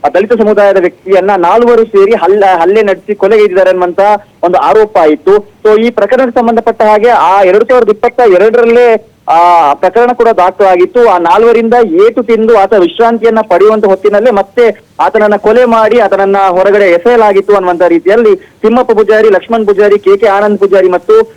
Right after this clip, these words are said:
ಮಹೇಶ್ ಪೂಜಾರಿ ಅನ್ನುವಂಥವರ ವಿರುದ್ಧ ಕೂಡ ಒಂದು ಪ್ರಕರಣ, ಆ,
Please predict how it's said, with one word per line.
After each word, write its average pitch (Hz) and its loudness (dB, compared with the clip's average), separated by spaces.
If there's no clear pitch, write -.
ಮಹೇಶ್ 226 -2
ಪೂಜಾರಿ 220 0
ಅನ್ನುವಂಥವರ 185 0
ವಿರುದ್ಧ 208 0
ಕೂಡ 214 -2
ಒಂದು 180 -2
ಪ್ರಕರಣ, 196 -2
ಆ, 151 0